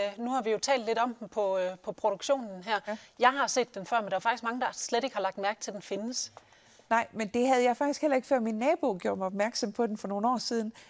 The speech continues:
Speaker 2: og sagde, "Har du he-, har du set fiskeflaget?"
Speaker 1: Og hvad er det for et fiskeflag, det her?
Speaker 2: Jamen, det er, altså, og det, det, det er en lang forklaring. Jeg skal nok prøve at gøre den lidt kort, men, øh,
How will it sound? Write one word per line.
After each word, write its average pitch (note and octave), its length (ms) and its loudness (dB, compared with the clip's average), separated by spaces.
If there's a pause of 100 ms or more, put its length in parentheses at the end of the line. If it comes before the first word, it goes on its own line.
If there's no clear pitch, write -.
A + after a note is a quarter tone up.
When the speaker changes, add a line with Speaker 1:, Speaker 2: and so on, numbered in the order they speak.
Speaker 2:
og G3+ 80 2
sagde, G#3 200 2 (200)
"Har G#3+ 200 0
du G#3+ 60 -2
he-, C4 120 2
har F3+ 80 -4
du D#3+ 60 -4
set D4+ 160 2
fiskeflaget?" G#3 580 -2 (280)
Speaker 1:
Og A3+ 80 4
hvad C4 100 6 (120)
er - 40 2
det F4+ 100 -6
for C#4 120 0
et A#3 100 -4
fiskeflag, A#3+ 540 -2
det A3 80 -10
her? A#3 80 -6
Speaker 2:
Jamen, G#3+ 220 0
det A#3 180 6
er, G3+ 60 2
altså, G3 580 0
og F#3+ 80 -4 (280)
det, A3 320 0
det, - 0 - (440)
det - 20 2
er A3 60 2
en F#3+ 60 0
lang C#4 240 6
forklaring. E3 540 -2
Jeg A3 140 -2
skal - 140 0
nok B3 140 2
prøve C4+ 100 4
at G#3+ 80 -2
gøre A3 140 2
den F#3 80 -2
lidt A3+ 200 -4
kort, F3+ 300 2
men, G3+ 200 -4
øh, F3+ 140 2